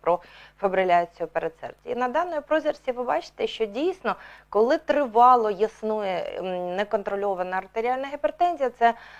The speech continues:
на жаль, збільшує ризики серцево-судинних захворювань. І ви бачите, що, е, дійсно, коли ми кажемо про серцеву недостатність, то артеріальна гіпертензія, на жаль, має теж свою таку достатньо,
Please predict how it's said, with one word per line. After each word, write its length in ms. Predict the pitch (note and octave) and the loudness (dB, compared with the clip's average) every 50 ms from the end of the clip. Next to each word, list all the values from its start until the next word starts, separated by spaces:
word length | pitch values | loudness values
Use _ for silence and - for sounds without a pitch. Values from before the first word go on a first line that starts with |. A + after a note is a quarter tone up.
| - - | -18 -2
на 160 | - A3 A3 | 2 2 2
жаль, 280 | A3 A3+ C4+ C4+ C4+ A#3+ | 4 4 2 2 2 -2
збільшує 680 | G#3+ G3 F3+ F#3 A3+ A#3 A#3+ A3 - - G#3+ F#3+ F#3 F#3 | -6 -10 -6 -6 -4 -4 -4 -6 -6 -4 0 2 2 4
ризики 520 | G#3 A3 A#3 G#3+ G3 G3+ - - F3 F3 - - | 4 4 4 4 2 -4 -4 -2 -4 -4 -4 -8
серцево-судинних 920 | F3 - - - F3+ F3 F3 F3 F3 - D#3+ D#3 E3 E3 E3 E3 D#3+ D#3+ D3+ | -16 -14 -2 0 0 0 0 -2 -4 -6 -4 2 2 2 2 0 -8 -8 -6
захворювань. 520 | D#3+ D#3 - - D#3 D3 D3 D3 C#3+ D3 _ - - - - - _ - | -8 -8 -6 -2 0 0 0 0 -4 -8 _ -16 -20 -20 -20 -20 _ -2
І 100 | C4+ D#4+ | -2 0
ви 120 | E4+ F#4 | 0 0
бачите, 520 | C#4 B3 D4+ F#4 G4 - - - - A3+ A3 | 2 6 6 6 6 4 -6 0 2 2 2
що, 560 | - - - A3+ A#3 A#3 A3+ A3 G#3+ G3+ - - | 2 -4 -4 -2 0 2 2 2 2 2 2 2
е, 360 | F#3 G3+ G3 G3 F#3+ F#3+ F#3+ | 2 4 4 4 4 2 0
дійсно, 480 | F#3 G3 C#4 F4+ F#4 - - A#3 G#3 | -2 -6 -6 -6 -6 -6 -6 -6 -6
коли 300 | G3+ - G3+ G#3+ A3+ A#3+ | -6 -4 -2 0 0 0
ми 140 | A#3 A3 G#3 | 0 -2 -4
кажемо 600 | G3+ - A3+ A#3 A#3 A3+ A3 G#3+ F#3+ F#3 E3+ D#3+ - - | -2 4 4 4 4 4 0 -6 -2 0 0 0 -2 -2
про 280 | G3 G#3+ A3 G3+ F3+ - - - | 0 2 2 2 2 0 -2 -2
серцеву 680 | - B3+ C4+ B3+ B3+ _ _ - F#3+ F3 D#3+ D#3+ D#3 | 0 0 0 0 -4 _ _ 2 2 2 2 2 -2
недостатність, 840 | D3+ D3+ D#3 E3 F3 A3+ B3 - - D4+ D#4 D#4 D#4 D#4 D4 C#4+ - _ - - - - - - _ _ - | -8 -6 -8 -4 -2 -2 -4 0 0 2 2 2 0 -2 -6 -8 -8 _ -20 -20 -20 -20 -20 -20 _ _ 6
то 400 | A3+ B3 B3 A#3+ A3 G3 - - - | 8 10 12 12 12 10 8 4 -4
артеріальна 600 | - G3 F#3+ - - G3+ G3 G3 G3 G3 G#3 G#3+ | -4 -4 -4 -2 -4 0 4 4 4 4 2 -2
гіпертензія, 720 | A3+ A#3 B3+ A#3+ C4 B3 - - D4 D#4 D#4 C#4+ C4 C4+ B3+ | -4 -6 -6 -6 -6 -8 0 0 0 0 0 0 -2 -2 -2
на 160 | A#3+ G#3+ G#3+ | 0 -2 -2
жаль, 220 | G3+ G#3+ G#3+ G#3 | 0 0 0 0
має 340 | G#3 G#3 G#3 G#3 G#3 G#3 G3+ | 0 -2 -2 0 2 0 0
теж 300 | G3+ - A3 A3 G#3+ - | 0 2 0 0 0 0
свою 320 | - - - F3 F#3+ G3 F#3 | -10 -18 -6 -4 -4 -4 -2
таку 280 | - F3+ - - F#3+ | -4 -6 -6 -6 -8
достатньо, 640 | F#3 F3+ G3 - - B3+ B3+ B3 - G#3+ G#3+ G#3 | -4 -4 -6 -2 0 0 0 0 -2 -6 -6 -6